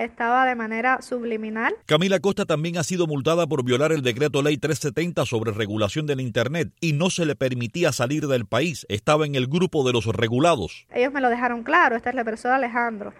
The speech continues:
Speaker 1: O abandonas el periodismo independiente o te vas del país. De lo contrario,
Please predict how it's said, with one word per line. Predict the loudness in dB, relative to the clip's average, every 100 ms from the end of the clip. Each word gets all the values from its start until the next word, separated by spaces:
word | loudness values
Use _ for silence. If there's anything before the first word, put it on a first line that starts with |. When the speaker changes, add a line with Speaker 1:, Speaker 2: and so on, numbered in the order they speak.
| -20 -20 _
Speaker 1:
O | 2 6 6 4 0
abandonas | -2 -2 -2 -2 -2 -2
el | -2
periodismo | -2 0 0 0 -4
independiente | -4 -2 -2 -2 0 0 -2 -2 -2 -4
o | 0 2 2 0 -4
te | -4 -2
vas | 0 0
del | -2 -2
país. | -2 0 0 -2 -8 -20 -20 -10 0
De | 2
lo | 2
contrario, | 0 -6 2 4 4 2 -2